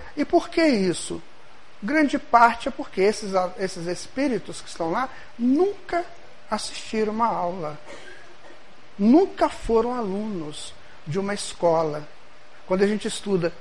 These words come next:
a evolução das universidades na Europa, a gente vai observar que frequentavam as universidades somente alunos que eram da nobreza, que tinha toda uma, uma condição pra isso.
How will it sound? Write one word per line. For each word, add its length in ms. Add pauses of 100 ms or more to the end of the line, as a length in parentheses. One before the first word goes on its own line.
(320)
a 140
evolução 760 (340)
das 360
universidades 640
na 80
Europa, 560 (260)
a 80
gente 160
vai 120
observar 560
que 180
frequentavam 800
as 100
universidades 800 (280)
somente 920 (140)
alunos 840 (280)
que 160
eram 280
da 140
nobreza, 800
que 160
tinha 440 (360)
toda 200
uma, 280 (400)
uma 220
condição 480
pra 220
isso. 440